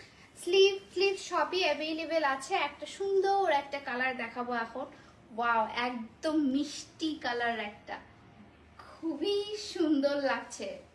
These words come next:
মিষ্টি কালারের মধ্যে আপনার সুন্দর সামনে হচ্ছে, আহ, কিটা কি বলে, আচ্ছা, স্টোন ওয়ার্ক করা আছে, দেখেন স্টোন ওয়ার্ক করা আছে, প্লাস হচ্ছে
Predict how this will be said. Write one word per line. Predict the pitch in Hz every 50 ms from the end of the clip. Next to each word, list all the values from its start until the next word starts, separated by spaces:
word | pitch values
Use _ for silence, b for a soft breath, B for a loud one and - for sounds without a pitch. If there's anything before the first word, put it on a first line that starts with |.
| - 269
মিষ্টি | 277 285 - - - 349 330
কালারের | - 339 330 320 311 311 311 320 302
মধ্যে | 294 277 277 269 254 - - - 294 277
আপনার | 247 233 226 - 247 247 247
সুন্দর | 247 - - 311 294 285 277 277 277 285
সামনে | - - - 240 233 240 247 247 254 262
হচ্ছে, | 294 247 233 - - - 339 381
আহ, | 466 - - - - - - - - - 233 240 233 226 214 202 - - - - - - - - - - -
কিটা | 262 247 226 240 233 226
কি | - - 226
বলে, | 226 220 208 208 - - - - -
আচ্ছা, | 247 233 - - 226
স্টোন | 226 - - - - 392 392 392 427 415 403 359
ওয়ার্ক | 311 285 311 302 -
করা | - 269 254 240
আছে, | 226 226 - 247 220
দেখেন | 220 214 214 - 302 339 440 - - B B B B B B B
স্টোন | - - - - 415 381 381 392 392 359 349
ওয়ার্ক | 330 320 370 - -
করা | 349 294 285 285 277 277
আছে, | 277 277 - 415 453
প্লাস | 440 - 359 277 294 294 - 320
হচ্ছে | 294 285 - - - 339